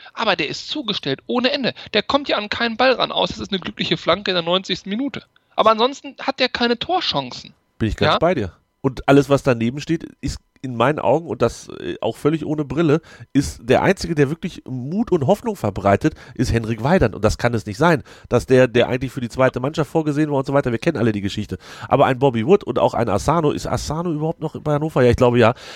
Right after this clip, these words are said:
Speaker 2: Ähm, die, da kommt ja gar nichts. Da kommt ja nichts. Klar, das Doppelpack von Wood gegen Stuttgart war gut, aber ein Spiel von neun Spielen ist ein bisschen dünne, oder?
Speaker 1: Ja, und ja, na,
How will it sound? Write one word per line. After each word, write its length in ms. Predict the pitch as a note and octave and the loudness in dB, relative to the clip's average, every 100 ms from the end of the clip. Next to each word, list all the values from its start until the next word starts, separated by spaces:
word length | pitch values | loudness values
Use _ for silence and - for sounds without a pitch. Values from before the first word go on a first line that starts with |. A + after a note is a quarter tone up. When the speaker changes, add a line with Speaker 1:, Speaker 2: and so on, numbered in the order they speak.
| - - | -4 2
Speaker 2:
Ähm, 260 | B2 C3 - - - | 2 2 -14 -20 -20
die, 220 | C3+ D#3+ - | -10 -10 0
da 120 | D3+ | 2
kommt 240 | - D#3+ | 2 0
ja 60 | C3 | 2
gar 200 | D3+ G#3 | 2 2
nichts. 320 | G2 - - _ | 0 -6 -16 _
Da 80 | - | -4
kommt 180 | - E3+ | -2 2
ja 80 | E3 | 4
nichts. 200 | G#3 - | 2 4
Klar, 160 | E3+ E3 | 4 4
das 120 | D3 | 2
Doppelpack 480 | - F3+ G3 F#3+ F#3 | 0 2 2 0 0
von 160 | E3+ D#3 | -4 -4
Wood 160 | G3+ | -4
gegen 180 | E3 D3+ | -6 -6
Stuttgart 360 | - - G3+ E3+ | -8 -2 -2 0
war 100 | C#3 | 0
gut, 200 | F3 - | -2 0
aber 220 | D3 D3+ - - _ | 2 2 0 -20 _
ein 300 | C3+ E3+ - | 2 2 -2
Spiel 400 | - D3 F#3 F#3+ | -12 0 2 2
von 200 | - C3 | 2 4
neun 260 | A#2+ B2+ D#3 | 6 4 0
Spielen 240 | - F3+ | -6 -4
ist 100 | F3+ | -4
ein 40 | |
bisschen 220 | G#3 G3+ G3+ | -4 -6 0
dünne, 240 | D#3+ F#2 | 0 0
oder? 260 | A#2+ A#3 B3 _ _ _ _ | -2 -6 -8 _ _ _ _
Speaker 1:
Ja, 120 | F3 F3 | 2 2
und 240 | E3+ G3+ - _ | 0 -12 -14 _
ja, 320 | F#3+ E3+ E3 - | -4 2 2 0
na, 100 | - | -8